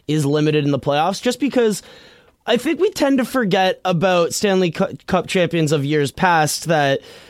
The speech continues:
kinda go against our narrative, and we'll pick the one that goes with our narrative. We'll say, "Hey, you know, look at the Saint Louis Blues. They play that style of hockey. Look at the L A Kings."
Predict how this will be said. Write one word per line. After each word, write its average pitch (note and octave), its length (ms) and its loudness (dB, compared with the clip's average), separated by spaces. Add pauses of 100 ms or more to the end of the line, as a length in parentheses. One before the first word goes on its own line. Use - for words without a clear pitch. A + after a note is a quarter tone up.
(200)
kinda F#3+ 340 4
go F3 220 2
against F#3+ 400 2
our E3 100 4
narrative, C#3+ 460 0
and F3 100 2
we'll F3 120 0
pick A3+ 280 0
the A3+ 100 2
one F3+ 300 2
that F3 220 0
goes G#3 220 -2
with C#4+ 180 -2
our F3+ 120 2
narrative. A2+ 360 -4
We'll E3+ 120 -4
say, A#3 180 -2
"Hey, A#3 340 2 (240)
you E3+ 80 -4
know, F3+ 160 2
look A#3+ 160 -2
at B3+ 60 -2
the A#3 80 -2
Saint B3+ 320 -2
Louis A#3+ 280 0
Blues. A#3 600 -2
They G#3+ 160 -2
play A3+ 240 -2
that A3+ 180 -2
style G#3 300 -2
of A3 60 0
hockey. G3+ 200 -4
Look A3+ 140 0
at G#3+ 80 -2
the A3+ 100 0
L A3 160 0
A G#3 100 -2
Kings." G3+ 580 0